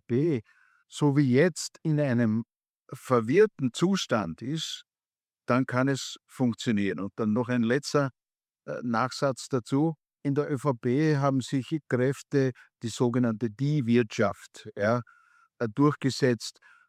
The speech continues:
äh, die meiner Meinung nach kurzsichtig sind. Die sagen, „Ja, wir wollen Lohnnebenkosten senken und den,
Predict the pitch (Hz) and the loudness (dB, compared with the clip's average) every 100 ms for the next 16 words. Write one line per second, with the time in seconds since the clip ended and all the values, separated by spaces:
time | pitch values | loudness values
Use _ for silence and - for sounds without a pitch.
0 | _ - - - 127 117 107 101 107 104 | _ -8 -8 -2 0 2 2 2 2 2
1 | 104 107 - - - 104 101 82 - _ | 2 0 -4 -20 -6 -4 -2 -6 -14 _
2 | _ - 135 - - 120 101 120 104 - | _ 0 0 0 -4 -4 -4 -8 -10 -4
3 | 107 87 _ - 104 - 98 98 - - | -4 -4 _ -10 -8 -2 -2 -2 -8 -20
4 | _ 123 135 143 127 113 120 113 113 101 | _ -2 2 2 2 2 2 2 0 -4
5 | - - _ _ - 120 156 156 139 139 | -10 -20 _ _ -4 0 2 4 2 2
6 | 135 127 - 117 131 120 - 127 117 104 | 0 -2 -2 -2 0 0 -2 -4 -2 -2
7 | 117 101 | -2 -2